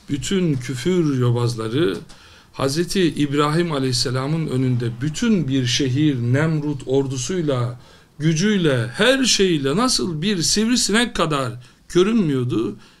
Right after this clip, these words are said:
işte önde böyle bir dünya olacak. Bir sivrisinek hükmünde bile olmayacaklar. İmam Busiri aslında bizi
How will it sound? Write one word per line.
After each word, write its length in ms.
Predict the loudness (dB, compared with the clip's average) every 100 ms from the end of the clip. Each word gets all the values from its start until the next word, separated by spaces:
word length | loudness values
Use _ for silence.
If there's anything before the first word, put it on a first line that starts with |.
| _
işte 240 | -8 -6 -4
önde 380 | -4 -2 0 0
böyle 240 | -2 -2
bir 80 | -2
dünya 320 | -2 -4 -6
olacak. 400 | -12 -16 -18 -18 -20 _ _ _ _ -6
Bir 260 | -4 -2
sivrisinek 760 | -4 -4 -2 -2 -4 -4 -4 -6
hükmünde 600 | -4 -6 -4 -2 0 0
bile 140 | -2
olmayacaklar. 920 | -2 2 0 2 0 -2 -6 -12 -10 -10 -12 -20 -20 -20 -20 -20 -10
İmam 340 | -2 2 4 4
Busiri 760 | 4 2 2 2 4 2 2 -2
aslında 560 | -2 0 0 0 0 -2
bizi 400 | -2 0 0 -2